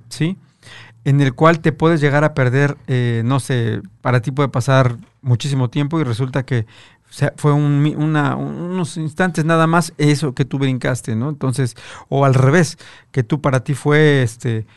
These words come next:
muy largo y en realidad fue muy pequeño el, el, el evento físico realmente, pero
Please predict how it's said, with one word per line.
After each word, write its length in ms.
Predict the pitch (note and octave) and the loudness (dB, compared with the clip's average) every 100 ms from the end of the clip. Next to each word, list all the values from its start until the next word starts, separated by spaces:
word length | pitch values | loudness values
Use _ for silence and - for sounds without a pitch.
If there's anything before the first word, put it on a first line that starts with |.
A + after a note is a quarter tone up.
| _ _ - | _ _ -2
muy 220 | C#3+ D#3+ | 4 6
largo 460 | D#3 D#3 C#3+ E3 F#3+ | 8 6 4 2 2
y 120 | C#3 | 0
en 100 | B2 | 0
realidad 540 | A#2+ A#2+ A#2 B2+ C#3+ - _ _ _ | 0 0 2 2 0 -2 _ _ _
fue 140 | - C3+ | -4 -2
muy 140 | C#3 | 0
pequeño 520 | C#3+ C3 C3+ C3 C3 | -2 0 2 4 4
el, 180 | B2 A#2+ | 2 0
el, 180 | A#2+ A2+ B2 | -2 -2 0
el 140 | A#2+ | 0
evento 360 | A#2 A#2+ A#2 A#2 | 2 0 -2 -4
físico 500 | F3 D#3+ B2+ - A#2+ | -4 -4 -6 -6 -6
realmente, 540 | B2+ B2 C3 A#2+ A#2+ | -4 -4 -6 -8 -8
pero 300 | B2+ C3 | -4 -2